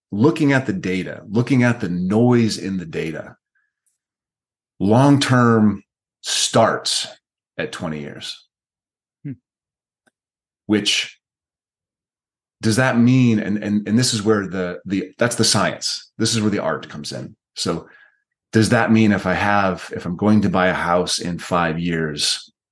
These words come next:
Speaker 1: I should not invest that money? I would not say that that's entirely the case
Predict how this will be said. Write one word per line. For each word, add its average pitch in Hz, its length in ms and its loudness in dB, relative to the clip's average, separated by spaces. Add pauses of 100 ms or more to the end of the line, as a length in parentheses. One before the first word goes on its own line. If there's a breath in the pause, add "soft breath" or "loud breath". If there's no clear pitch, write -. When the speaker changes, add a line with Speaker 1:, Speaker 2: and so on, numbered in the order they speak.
(100)
Speaker 1:
I 85 80 0
should - 220 0
not 87 240 2
invest 80 360 -2
that 71 160 -4
money? 62 340 -10 (1400 soft breath)
I 117 100 2
would 147 220 4
not 139 280 4
say 120 180 2
that 104 160 0
that's 98 340 -4
entirely 90 640 -2
the 76 100 -10
case - 640 -10